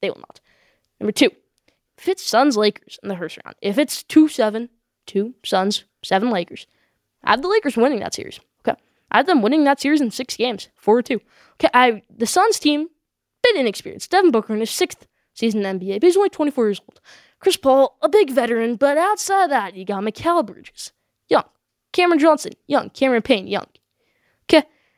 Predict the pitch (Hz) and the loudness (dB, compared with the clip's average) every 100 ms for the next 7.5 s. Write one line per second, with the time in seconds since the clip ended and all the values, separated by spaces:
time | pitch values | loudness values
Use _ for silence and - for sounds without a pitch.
0 | _ - - - 320 - 440 466 403 339 | _ -20 -12 -6 -4 0 4 6 6 2
1 | 240 214 220 208 214 220 196 190 - _ | -2 -2 -2 0 0 -2 -4 -8 -10 _
2 | _ 196 233 247 220 202 185 - - 190 | _ -2 -2 0 0 0 -2 -10 -12 0
3 | 269 285 285 - 277 202 190 196 247 247 | 2 2 -2 -2 -2 -2 -4 -2 0 2
4 | 233 226 - 202 180 185 208 285 349 403 | 2 0 -2 -8 -8 -4 -2 0 2 0
5 | 403 _ _ _ 302 330 311 254 214 247 | -4 _ _ _ 2 4 2 0 -2 0
6 | 302 208 196 - 220 240 269 220 - - | 0 0 -6 -4 -2 0 0 -2 -6 -8
7 | 220 302 381 480 | -2 2 2 0